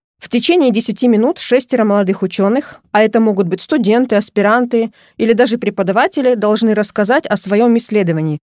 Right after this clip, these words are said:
понятно и интересно. А лучшего определяют зрители. Результат измеряется в громкости аплодисментов. Исследования бывают очень сложные,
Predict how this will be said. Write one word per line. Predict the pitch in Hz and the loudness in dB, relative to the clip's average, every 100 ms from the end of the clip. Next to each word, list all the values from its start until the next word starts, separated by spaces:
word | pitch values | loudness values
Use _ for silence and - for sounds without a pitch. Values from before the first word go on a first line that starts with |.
| _ | _
понятно | 202 208 285 247 220 | 2 2 2 0 0
и | |
интересно. | 208 214 180 156 - 156 143 - _ _ | 0 0 0 -2 -4 -8 -8 -16 _ _
А | 180 | 0
лучшего | 190 285 - 285 226 | 2 2 0 0 2
определяют | 214 208 196 233 240 208 | 2 0 0 2 2 2
зрители. | 226 233 202 170 156 - _ | 0 0 -2 -4 -4 -10 _
Результат | 190 180 208 247 277 | 0 2 0 0 0
измеряется | 285 277 269 269 247 214 | 0 0 2 0 0 -4
в | |
громкости | 180 202 226 226 - | 0 0 2 -2 -2
аплодисментов. | 196 202 185 180 180 165 151 147 - _ _ _ | -2 0 -2 0 0 0 -2 -8 -14 _ _ _
Исследования | - - 370 302 277 254 | -8 -2 0 2 2 2
бывают | 220 226 254 247 | 0 0 0 -2
очень | 254 233 | -2 -4
сложные, | - 208 196 165 165 151 | -2 0 0 -2 -4 -4